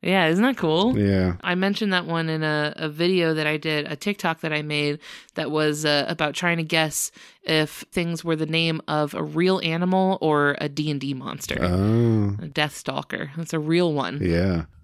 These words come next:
Speaker 2: It seems like the closer you get to the equator, the more dangerous the scorpions, especially in, um,
Speaker 1: <laughs>
Speaker 2: Africa and Asia.
Speaker 1: Yeah, for sure. Yeah, they'll get ya.
Speaker 2: Mm-hmm.
Speaker 1: I'm glad I don't live in Scorpion Town.
Speaker 2: <laughs> We could visit.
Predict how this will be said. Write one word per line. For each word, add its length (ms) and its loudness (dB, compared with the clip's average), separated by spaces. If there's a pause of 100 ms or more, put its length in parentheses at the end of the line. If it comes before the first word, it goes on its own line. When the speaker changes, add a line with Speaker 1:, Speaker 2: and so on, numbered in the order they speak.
(140)
Speaker 2:
It 160 -2
seems 240 6
like 200 4
the 100 2
closer 260 4
you 100 6
get 140 2
to 80 -2
the 100 4
equator, 440 0
the 100 0
more 160 2
dangerous 360 0
the 100 -2
scorpions, 720 -4
especially 500 2
in, 140 -2
um, 380 -2
Speaker 1:
<laughs> 20 -8
Speaker 2:
Africa 420 -2
and 140 -2
Asia. 340 -2 (220)
Speaker 1:
Yeah, 400 2
for 180 -8
sure. 480 -4 (320)
Yeah, 300 -8
they'll 160 -10
get 240 -10
ya. 120 -10 (240)
Speaker 2:
Mm-hmm. 340 0 (220)
Speaker 1:
I'm 100 -8
glad 200 -4
I 80 -4
don't 220 -8
live 140 -10
in 100 -12
Scorpion 640 -10
Town. 360 -10 (680)
Speaker 2:
<laughs> 0 - (840)
We 60 -14
could 120 -6
visit. 280 -8